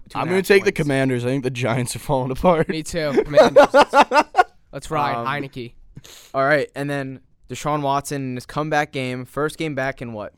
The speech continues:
Speaker 3: All right.
Speaker 2: Three years,
Speaker 1: Houston's
Speaker 2: two and a half
Speaker 1: winning this
Speaker 2: years
Speaker 1: game.
Speaker 2: against Houston, his former team.
Speaker 3: Houston is going to win this game.
Speaker 1: Mm-hmm.
Speaker 3: It is going to be close, though.
Speaker 1: Yes.
Speaker 3: It's going to be close.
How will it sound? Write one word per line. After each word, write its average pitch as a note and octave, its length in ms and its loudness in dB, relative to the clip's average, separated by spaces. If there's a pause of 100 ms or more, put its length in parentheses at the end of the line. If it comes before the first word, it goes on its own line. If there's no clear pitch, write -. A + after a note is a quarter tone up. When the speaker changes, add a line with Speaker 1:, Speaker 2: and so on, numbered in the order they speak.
Speaker 3:
All D#3 80 -6
right. C3 160 -8
Speaker 2:
Three C#3 220 -8
years, D#3 280 0
Speaker 1:
Houston's F3 220 2
Speaker 2:
two D#3 60 0
and - 20 4
a - 40 4
half D#3 60 2
Speaker 1:
winning D3+ 120 4
this C#3 100 2
Speaker 2:
years D#3 160 0
Speaker 1:
game. B2 160 2
Speaker 2:
against E3 440 0 (100)
Houston, D#3+ 400 -6
his C#3+ 120 -10
former C3 300 -8
team. G#2+ 380 -16
Speaker 3:
Houston G3 500 -6
is E3 120 -8
going D3+ 300 -8
to D#3+ 120 -14
win D3 160 -10
this C#3 180 -14
game. C3+ 320 -14
Speaker 1:
Mm-hmm. G#2 240 -14
Speaker 3:
It C3 60 -16
is B2+ 100 -16
going B2+ 220 -12
to A#2+ 40 -14
be A2 80 -20
close, - 440 -20
though. - 260 -20
Speaker 1:
Yes. F#2+ 360 -14
Speaker 3:
It's - 100 -20
going C#3+ 120 -12
to D3+ 60 -10
be D3 60 -16
close. C#3 360 -16